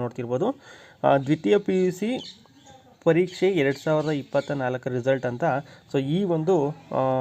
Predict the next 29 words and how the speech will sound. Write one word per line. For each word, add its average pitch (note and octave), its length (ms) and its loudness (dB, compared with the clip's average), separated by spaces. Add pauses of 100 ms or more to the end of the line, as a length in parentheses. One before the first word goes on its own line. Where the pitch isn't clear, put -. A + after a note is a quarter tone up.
(560)
ಸೈಡಲ್ಲಿ D3 420 2
ಬರುತ್ತೆ, B2 280 4 (100)
ನಿಮಗೆ B2+ 200 -6
ಇಲ್ಲಿ A#2+ 140 -2
ತೋರಿಸ್ತೀನಿ C#3 380 0
ನೋಡು, C3 180 4 (140)
ಈ - 20 2 (140)
ಒಂದು D#3+ 180 0
ಸೈಡಲ್ಲಿ C#3 400 2
ಬರುತ್ತೆ. B2 260 0 (840)
So, - 80 -2 (100)
ಓಕೆನಾ? C3+ 240 2 (360)
So, - 120 -2
ಈ D#3 120 6
ಒಂದು F3 180 2
ಸೈಡಲ್ಲಿ D3+ 360 2
ಬಂದಾಗ, B2+ 240 0 (540)
ಆ, - 20 0 (220)
ಸೆಕೆಂಡ್ D3+ 340 0
ಪಿ C#3+ 100 -2
ಯು C3 80 -2
ಸಿ C#3 80 -4
ಅಂದರೆ C3 220 -2
ದ್ವಿತೀಯ C3+ 280 -2 (100)
ಪಿ C3+ 120 -2
ಯು C3 140 0
ಸಿ F#3+ 80 -2 (840)
ಪರೀಕ್ಷೆಯ C#3+ 420 2 (1700)
ಫಲಿತಾಂಶ C#3+ 560 4